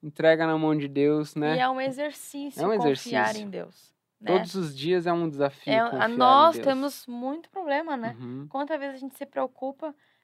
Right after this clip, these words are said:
Speaker 2: depois a gente vê que foi uma preocupação que não precisava, porque Deus tava ali cuidando da gente,
Speaker 1: É isso aí.
Speaker 2: né? Então, é um exercício de mentalidade mesmo, né, querido? É, mas é isso. Comenta aqui embaixo,
Speaker 1: Uhum.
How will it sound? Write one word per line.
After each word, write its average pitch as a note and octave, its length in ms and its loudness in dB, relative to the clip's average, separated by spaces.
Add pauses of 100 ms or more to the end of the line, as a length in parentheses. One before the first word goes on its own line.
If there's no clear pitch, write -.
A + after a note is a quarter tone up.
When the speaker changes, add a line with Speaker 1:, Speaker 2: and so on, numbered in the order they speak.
Speaker 2:
depois C4 260 -8
a C4 40 -8
gente C4 200 -12
vê C4 140 -4
que C4+ 200 -6
foi B3+ 140 -12
uma A#3+ 120 -10
preocupação A#3+ 600 -12
que A#3+ 80 -16
não A#3+ 140 -10
precisava, A3+ 560 -6
porque A3+ 240 -14
Deus G#3+ 240 -6
tava G#3+ 220 -8
ali G#3 140 -10
cuidando G#3 400 -14
da G3 140 -8
gente, F3+ 440 -18
Speaker 1:
É A#2+ 100 -18
isso B2 240 -20
aí. - 40 -8
Speaker 2:
né? - 140 -8
Então, G#3+ 280 -4
é A3+ 100 4
um A#3+ 60 0
exercício C4+ 560 -4
de A#3+ 100 -10
mentalidade A#3+ 800 -6 (320)
mesmo, G3+ 300 -6
né, G3+ 140 -6
querido? G3+ 440 -8 (580)
É, G3+ 400 -2 (200)
mas C4 220 2
é G4+ 100 4
isso. D#4+ 340 -4 (120)
Comenta B3+ 500 0
aqui - 180 -10
embaixo, G#3+ 600 2
Speaker 1:
Uhum. D3 400 -8